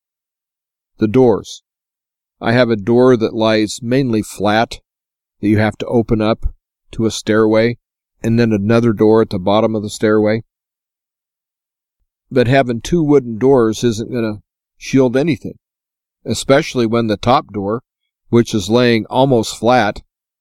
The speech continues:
it's probably on a fifteen degree angle. It's gonna have radiation.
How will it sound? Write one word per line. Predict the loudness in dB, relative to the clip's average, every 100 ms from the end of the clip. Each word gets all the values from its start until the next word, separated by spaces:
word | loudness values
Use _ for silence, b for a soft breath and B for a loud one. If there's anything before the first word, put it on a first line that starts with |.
| _ _ _
it's | -16
probably | -2 2 2 0
on | -2 -4
a |
fifteen | -4 -4 -2 -2 -2
degree | -2 0 0 2
angle. | 0 -2 -8 -14 _ _ _ _ _ _ _ _ _ _ _ _ _ -2
It's | -2
gonna | 0 0 0
have | 0 -2 _ _ _
radiation. | 0 2 2 0 0 -4 -8